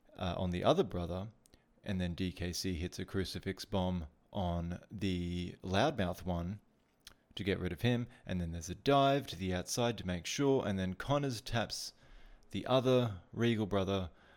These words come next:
with, what else? A double leg crab. So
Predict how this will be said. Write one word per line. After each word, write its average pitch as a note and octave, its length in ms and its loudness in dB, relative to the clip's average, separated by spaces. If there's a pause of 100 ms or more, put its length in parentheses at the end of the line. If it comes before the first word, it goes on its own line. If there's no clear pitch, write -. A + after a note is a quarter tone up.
(360)
with, F#2+ 400 -4 (100)
what G2 160 2
else? - 460 -4 (340)
A F#2+ 60 -8
double F#2 260 0
leg F2 200 -4
crab. - 320 -10 (1200)
So F2+ 440 -4